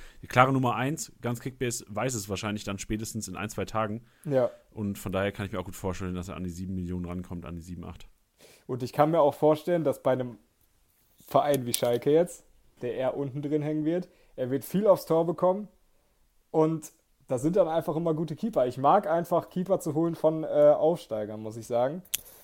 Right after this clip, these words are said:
Speaker 2: Äh, die punkten eigentlich immer ganz gut. Und, äh, dementsprechend Schwolo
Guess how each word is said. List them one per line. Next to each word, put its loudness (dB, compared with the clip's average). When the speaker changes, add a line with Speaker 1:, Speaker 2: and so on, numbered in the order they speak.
Speaker 2:
Äh, 4
die -4
punkten 0
eigentlich -2
immer -2
ganz -4
gut. -6
Und, -4
äh, 2
dementsprechend -4
Schwolo 0